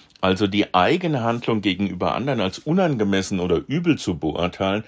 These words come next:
scheint mir komplett irgendwie aus dem Bewusstsein der Menschen des einundzwanzigsten Jahrhunderts verschwunden zu sein. Eine Gesellschaft, die scheinbar nur sich und den eigenen Vorteil im Blick hat, nun ja,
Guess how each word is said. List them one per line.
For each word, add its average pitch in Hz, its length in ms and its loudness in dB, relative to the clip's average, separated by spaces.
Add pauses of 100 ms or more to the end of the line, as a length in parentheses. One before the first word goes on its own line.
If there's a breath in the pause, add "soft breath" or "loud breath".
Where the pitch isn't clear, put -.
(500 loud breath)
scheint - 500 0
mir 117 240 4
komplett 98 800 0
irgendwie 120 540 2
aus 104 180 2
dem 92 160 0
Bewusstsein 123 720 0
der 92 120 2
Menschen 95 460 -4
des 95 260 -2
einundzwanzigsten 90 1080 -2
Jahrhunderts 85 580 0
verschwunden 113 680 2
zu 98 120 -2
sein. 76 320 -6 (1080 loud breath)
Eine 90 220 2
Gesellschaft, 90 640 2
die 90 80 -2
scheinbar 101 420 0
nur 95 200 2
sich - 680 -2
und 80 120 -6
den 78 120 -4
eigenen 101 540 0
Vorteil 104 580 0
im 87 140 0
Blick 104 320 -6
hat, 143 240 -2
nun 127 200 -2
ja, 73 280 -4